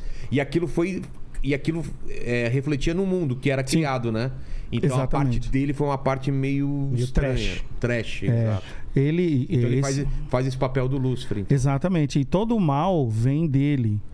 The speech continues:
Speaker 2: Então o Sauron é só um dos Maiars, um dos anjos de, de casta menor
Speaker 1: Sei.
Speaker 2: que eram ali parceiros do, do, do Morgoth. Então você tem dentro, dentro da,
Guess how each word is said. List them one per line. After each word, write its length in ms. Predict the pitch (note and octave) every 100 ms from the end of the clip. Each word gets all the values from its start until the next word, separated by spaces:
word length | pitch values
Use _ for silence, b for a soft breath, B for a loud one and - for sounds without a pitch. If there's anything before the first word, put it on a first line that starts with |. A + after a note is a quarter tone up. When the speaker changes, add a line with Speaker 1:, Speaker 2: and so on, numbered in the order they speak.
| B B -
Speaker 2:
Então 260 | B2 E3
o 60 | E3+
Sauron 720 | - F3+ F#3 A3 E3+ A2 A#2+ -
é 120 | B2
só 400 | - D3 D#3+ G#3
um 220 | A3+ E3 F#3+
dos 160 | G3
Maiars, 600 | D#3+ D3 C#3+ A#2 A2 - B B B
um 140 | C#3 D3+
dos 220 | D#3 C3+
anjos 380 | D3 D#3 F3 D#3
de, 240 | C#3+ C3+
de 120 | A#2 A#2
casta 380 | C3+ B2 -
menor 460 | C3 D#3 D3+ D3 G3+
Speaker 1:
Sei. 220 | G#2+ G2+ - -
Speaker 2:
que 280 | - F3 F#3
eram 220 | F3 E3
ali 400 | F#3+ E3+ D3 D3+
parceiros 680 | - E3+ D3+ - C#3 C#3+ D3
do, 240 | D3 D#3 D3
do, 180 | C#3 C#3
do 140 | C#3
Morgoth. 540 | C3+ C3+ C3 A2+ - - B B B B -
Então 380 | C#3+ C3 F3 F#3
você 320 | E3+ D#3+ E3
tem 500 | - D3+ D3+ C#3+ C3
dentro, 640 | D3 C3+ C3+ C3 B2+ A2 G#2+
dentro 320 | B2+ B2+ B2+
da, 160 | A#2+